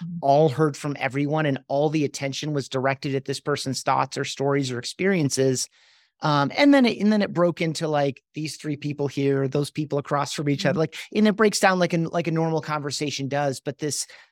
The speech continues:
Speaker 2: um, at the risk of, of going into too many of my curiosities while I have you,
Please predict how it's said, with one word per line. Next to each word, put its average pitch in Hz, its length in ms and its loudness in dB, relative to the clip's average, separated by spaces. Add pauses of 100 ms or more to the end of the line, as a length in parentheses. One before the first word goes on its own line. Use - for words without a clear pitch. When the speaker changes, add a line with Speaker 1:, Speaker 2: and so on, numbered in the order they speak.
(120)
Speaker 2:
um, 147 420 0 (1120)
at 170 140 -4
the 180 80 4
risk 196 320 0
of, 160 240 2
of 139 180 -4
going 151 420 -4 (600)
into 147 320 -6
too - 220 -2
many 170 200 4
of 151 100 2
my 139 120 4
curiosities 135 920 0
while 135 240 0
I 127 100 2
have 131 280 -2
you, 131 260 0